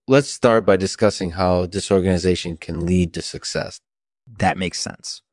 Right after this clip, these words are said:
Speaker 2: And I think it's an important topic to explore because it can help organizations overcome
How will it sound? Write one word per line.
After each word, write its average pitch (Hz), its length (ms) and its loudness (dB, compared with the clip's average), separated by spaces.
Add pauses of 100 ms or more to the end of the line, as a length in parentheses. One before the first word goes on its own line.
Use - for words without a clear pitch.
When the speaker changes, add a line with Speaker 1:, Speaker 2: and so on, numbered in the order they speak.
(100)
Speaker 2:
And 143 120 6
I 143 80 4
think 240 240 2
it's - 100 2
an 151 80 2
important 123 560 2
topic - 400 -4
to - 140 0
explore 101 480 0
because 98 260 0
it 98 60 0
can 98 100 -2
help - 340 -2
organizations 101 680 0
overcome 92 640 -4